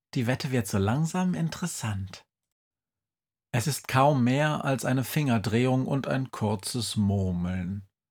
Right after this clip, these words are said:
Dann hat Befana ein großes, flauschiges Paket in ihrer Hand. „Die Decke“, sagt sie, „ist ein absoluter Standard, eins der ersten Dinge, die auch Niklas konnte.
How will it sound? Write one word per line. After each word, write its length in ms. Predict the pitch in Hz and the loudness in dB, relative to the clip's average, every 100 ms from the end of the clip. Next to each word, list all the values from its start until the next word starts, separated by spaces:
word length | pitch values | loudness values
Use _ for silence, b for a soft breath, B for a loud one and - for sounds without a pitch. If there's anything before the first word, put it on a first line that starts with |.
| - | 0
Dann 160 | 135 139 | 2 2
hat 180 | 120 | 0
Befana 540 | - 104 120 110 104 107 | 0 0 2 2 2 0
ein 220 | 110 98 | -2 -4
großes, 680 | 98 101 113 107 113 101 - | 0 0 0 -2 -4 -4 -4
flauschiges 840 | - 95 98 101 - 107 104 - | -2 0 0 -2 -2 -2 -2 -4
Paket 460 | 117 117 - 98 90 | -4 -4 -2 -2 0
in 100 | 98 | 0
ihrer 260 | 95 95 | 2 2
Hand. 340 | 98 95 95 - _ _ _ _ - | 2 0 -2 -12 _ _ _ _ 2
„Die 200 | 196 196 - | 2 2 0
Decke“, 340 | 120 - 107 92 - _ _ _ _ | 0 2 0 -2 -8 _ _ _ _
sagt 360 | - 101 95 - | -2 -2 -2 -6
sie, 280 | - 98 101 _ _ _ _ _ _ _ - | -6 -6 -6 _ _ _ _ _ _ _ 0
„ist 220 | 190 - | 2 2
ein 160 | 156 160 | 0 0
absoluter 640 | 196 - - 160 156 151 | -2 -2 2 2 4 2
Standard, 560 | - 131 117 101 98 - | 4 4 4 4 0 0
eins 300 | 175 185 - | 2 4 4
der 120 | 160 | 2
ersten 380 | 165 - 175 147 | 2 0 0 2
Dinge, 320 | 151 147 139 | 2 2 0
die 240 | 127 123 | -2 0
auch 240 | 156 165 - | 0 -2 -2
Niklas 480 | 110 - 98 98 | -2 0 -2 -2
konnte. 480 | - 101 98 104 110 | -2 -2 0 -2 -4